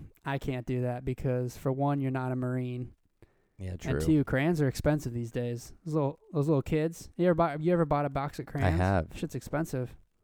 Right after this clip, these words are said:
Speaker 2: I have, yeah. My little
Speaker 1: You
Speaker 2: girl.
Speaker 1: bought 'em for your daughter?
Speaker 2: Yeah, she, like, tried to stick 'em up her nose. She's a savage.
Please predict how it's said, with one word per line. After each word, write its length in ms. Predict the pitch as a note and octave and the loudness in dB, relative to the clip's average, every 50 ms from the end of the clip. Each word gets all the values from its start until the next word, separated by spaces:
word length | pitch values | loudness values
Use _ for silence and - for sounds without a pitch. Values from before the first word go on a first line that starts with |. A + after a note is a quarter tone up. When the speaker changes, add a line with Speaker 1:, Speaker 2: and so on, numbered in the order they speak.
| - | -10
Speaker 2:
I 60 | - | -8
have, 340 | E2+ E2 F2 E2+ E2+ E2+ D#2+ - - - | -4 -2 0 0 0 0 -2 -4 -8 -6
yeah. 180 | F2+ F2 F2 E2+ E2+ F2 | -2 0 0 0 -2 -4
My 120 | - - F#2 | -2 0 0
little 200 | F#2 F#2 F2+ F2+ | 2 2 2 2
Speaker 1:
You 60 | F2+ | 2
Speaker 2:
girl. 80 | F#2 F2+ | 2 2
Speaker 1:
bought 140 | F2+ - - | 2 2 2
'em 100 | - - | 0 -2
for 80 | C#3 | -2
your 120 | C3+ C3+ B2+ | -2 -2 -2
daughter? 320 | B2+ B2+ B2 C3 C3+ D3 D3+ | -4 -4 -4 -4 -4 -4 -4
Speaker 2:
Yeah, 160 | E2+ E2+ E2+ | -4 -4 -4
she, 120 | - - F2 | -4 -2 -2
like, 140 | F2 E2 - | -2 -4 -4
tried 200 | - F#2 E2 D#2+ | -4 -4 -4 -4
to 60 | F2 | -4
stick 240 | - - - E2+ - | -8 -6 -6 -6 -4
'em 60 | E2+ | -2
up 120 | E2 D#2+ - | -4 -2 -2
her 80 | E2 | -4
nose. 340 | E2 E2+ E2 E2+ E2+ E2+ E2 | -4 -2 0 0 0 0 -2
She's 280 | - - - F2 D#2+ E2 | -4 -6 -6 -6 -6 -6
a 40 | E2 | -6
savage. 600 | - - E2+ E2 E2+ E2+ E2+ E2+ E2 E2+ - | -4 -2 -2 -2 0 0 -2 -2 -4 -6 -12